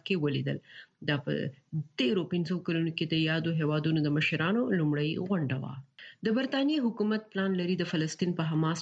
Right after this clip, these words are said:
ډلې د ترهګرې ډلې په توګه بندیز ولګوي. ټاکل شوي د کورنیو چارو وزیره پریټي پټیل بله اونۍ په پارلمان کې د دې بدلون غوښتنه وکړي. میرمن پټیل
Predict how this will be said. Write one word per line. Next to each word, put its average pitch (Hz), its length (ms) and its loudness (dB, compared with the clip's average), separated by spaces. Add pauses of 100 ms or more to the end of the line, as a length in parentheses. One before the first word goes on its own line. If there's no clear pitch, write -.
ډلې 151 240 2
د 156 160 -2
ترهګرې 151 460 0
ډلې 151 240 2
په 151 100 0
توګه 151 200 0 (100)
بندیز 143 340 0
ولګوي. - 380 -2 (160)
ټاکل 151 260 0
شوي 214 220 2 (480)
د 180 140 -2
کورنیو 254 420 2
چارو 220 260 2
وزیره 170 320 0 (140)
پریټي 190 340 0
پټیل 196 400 0
بله 165 160 0
اونۍ 170 300 0
په 160 100 -10
پارلمان 151 460 2
کې - 100 -4
د 156 120 0
دې 151 140 2
بدلون 160 360 0
غوښتنه 135 340 0
وکړي. 123 300 -2 (440)
میرمن 285 320 2
پټیل 254 240 0